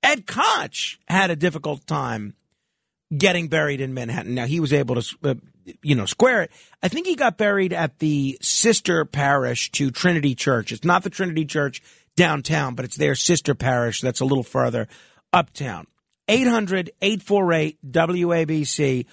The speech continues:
What do you think about this trend? Is it simply a function of no more space? Is it what some of these other people are saying, that folks don't want to deal with the three-day mourning process? Is it a function of expense?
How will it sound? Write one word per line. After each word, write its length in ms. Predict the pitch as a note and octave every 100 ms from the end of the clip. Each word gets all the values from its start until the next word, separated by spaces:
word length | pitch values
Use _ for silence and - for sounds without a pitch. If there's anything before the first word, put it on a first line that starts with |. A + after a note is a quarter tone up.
| _ _ _
What 380 | E3 E3 G3 D#4
do 100 | A4
you 180 | A4 C#4+
think 380 | - A3+ A#3
about 380 | G#3 D#3+ E3 D#3+
this 360 | D#3+ C3 C#3+ -
trend? 720 | - - C#4 E4+ E3+ - _ _ _ _ _ _ _ _ -
Is 160 | F3+
it 100 | C#3+
simply 380 | - G3+ G#3 C4+
a 60 | B3
function 400 | A3+ A#3 - A#3+
of 100 | E3
no 180 | E3+ G3
more 240 | G3 F3
space? 600 | - - F#3 C4+ F4+ - _ _ _ -
Is 100 | E3+
it 80 | G3+
what 160 | F#3+
some 180 | - A3
of 60 | G3+
these 160 | E3+
other 180 | E3 F3
people 380 | G3 A#3+ A#3 C4
are 60 | G#3+
saying, 500 | - A#3 D4 - - _ _ _ _ _
that 160 | F3+ E3+
folks 420 | G#3 G#3+ F3 -
don't 240 | F3 F#3+
want 200 | A3 G#3
to 40 | D#3+
deal 400 | C#3 F#3 A#3 B3+
with 140 | F#3
the 80 | C#3+
three-day 580 | - D#3+ A3+ F#3 G#3 G3
mourning 480 | D#3 F3 G#3+ B3+
process? 560 | A#3 A#3 A#3+ A#3+ C4+ C4 - - -
Is 160 | E3
it 80 | D#3+
a 40 | D#3
function 460 | - G3+ - G#3+
of 100 | F3
expense? 800 | C3 - - F#3+ G#3 D4 - -